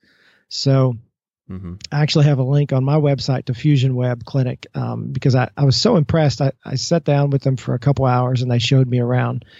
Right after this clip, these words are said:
Speaker 1: Clinic Source works pretty good for us right now. We might be moving to Fusion Web Clinic in the near future.
Speaker 2: Mm-hmm.
Speaker 1: Those are two, those are pediatric based, and
Speaker 2: Okay.
Speaker 1: both of them are really good. Um, then we use Office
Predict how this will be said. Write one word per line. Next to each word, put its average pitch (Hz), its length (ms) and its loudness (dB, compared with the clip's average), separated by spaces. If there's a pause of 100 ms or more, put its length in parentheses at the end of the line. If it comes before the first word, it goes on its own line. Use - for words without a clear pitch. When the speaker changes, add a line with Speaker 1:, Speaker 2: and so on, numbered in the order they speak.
(300)
Speaker 1:
Clinic 208 260 0
Source 185 320 2
works 180 220 -4
pretty 165 240 2
good 165 180 0
for 156 140 -2
us 151 180 0
right 151 160 0
now. 143 160 0
We 147 120 2
might 151 200 -2
be 147 120 0
moving 147 320 0
to 135 400 0
Fusion 151 380 0
Web 147 200 0
Clinic 156 380 -4
in 135 60 0
the 131 60 0
near 143 200 2
future. 143 540 0 (180)
Speaker 2:
Mm-hmm. 107 300 -8 (240)
Speaker 1:
Those 151 180 4
are 151 60 2
two, 165 520 2 (960)
those 185 380 0
are 190 100 4
pediatric 147 760 0
based, 120 520 -6 (720)
and 139 120 -2
Speaker 2:
Okay. 131 60 -2
Speaker 1:
both 208 220 2
of 170 120 2
them 151 140 -4
are 139 80 -2
really 139 280 0
good. 117 320 -4 (260)
Um, 131 520 -4 (140)
then 165 260 0
we 165 100 2
use 151 640 2 (340)
Office 151 380 0